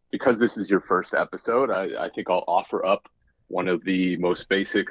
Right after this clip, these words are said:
but most important tips there is, which is that time in the market beats timing the market.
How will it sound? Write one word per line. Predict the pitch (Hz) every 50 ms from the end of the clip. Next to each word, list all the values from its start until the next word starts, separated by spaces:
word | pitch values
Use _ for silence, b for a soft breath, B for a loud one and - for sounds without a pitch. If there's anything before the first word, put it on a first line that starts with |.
| - -
but | 92 82 - -
most | 87 85 - - -
important | - - - - 95 87 - 92 85
tips | - - 101 - -
there | - 107 117 156
is, | 170 101 82 - -
which | 92 85 - -
is | 90 78 - -
that | 90 87 82 - _ _ _ _ _ _ _ _ _ -
time | - - 127 123 135 139 139 143 143 139
in | - - 120 117 123 117
the | 104
market | 98 92 87 82 82 - - 85 80 - - - - - - -
beats | 107 98 98 113 - - - - - _ -
timing | - - - 92 90 85 80 73 73 76 71
the | 69
market. | 67 62 57 - - - - -